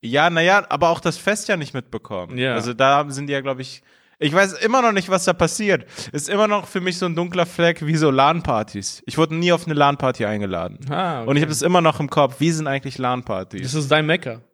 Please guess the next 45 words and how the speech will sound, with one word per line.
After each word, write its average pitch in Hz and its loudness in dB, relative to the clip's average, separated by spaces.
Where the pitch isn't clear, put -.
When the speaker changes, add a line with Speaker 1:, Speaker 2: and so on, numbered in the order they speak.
Speaker 1:
Ja, 170 2
na 185 -2
ja, 190 2
Speaker 2:
Du, 202 -2
Speaker 1:
das 202 -4
Speaker 2:
du 165 -2
Speaker 1:
ist 170 -2
Speaker 2:
denkst 190 2
Speaker 1:
so 190 -4
Speaker 2:
dir 170 0
so, 170 -6
Speaker 1:
einmal 190 4
im 196 2
Speaker 2:
eines 196 0
Speaker 1:
Le-, 208 4
Speaker 2:
Tages, 208 2
Speaker 1:
ein-, 220 2
einmal 185 2
Speaker 2:
einmal 226 6
im 208 2
Speaker 1:
im 214 4
Speaker 2:
Leben 262 4
Speaker 1:
Leben, - 0
ein 226 4
Mann, 302 6
Speaker 2:
lan-Party. 240 0
Speaker 1:
ein 226 2
Mann, 208 0
<laughs> - -8
man 226 0
muss 277 2
auf 240 2
eine 202 2
lan-Party 180 2
gehen. 135 0
Speaker 2:
Ja. 196 2
Speaker 1:
Nein, 175 4
ich 143 -8
muss, 170 -2
ich 135 -8
muss 170 0
irgendwie 165 0
mal 156 2
einmal 147 2
fasten 202 -2